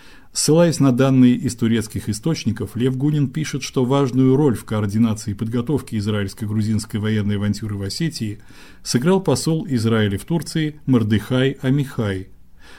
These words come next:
Он лично инвестировал в грузинский нефтепровод большую сумму денег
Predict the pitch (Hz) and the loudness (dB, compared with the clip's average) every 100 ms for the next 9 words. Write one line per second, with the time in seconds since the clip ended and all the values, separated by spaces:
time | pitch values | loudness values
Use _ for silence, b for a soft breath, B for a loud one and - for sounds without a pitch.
0 | B 175 180 147 127 120 135 127 135 127 | B 4 6 6 4 2 0 2 4 4
1 | 135 - 131 107 98 95 113 113 117 104 | 4 0 0 2 0 -2 0 0 2 0
2 | - 107 104 - - 107 - 104 160 175 | -4 -8 -8 -8 -2 -2 -4 -4 -2 0
3 | 170 - b b b - 127 135 208 196 | -2 -6 b b b -2 0 0 0 0
4 | - 160 165 107 107 107 107 | 0 2 2 2 4 4 2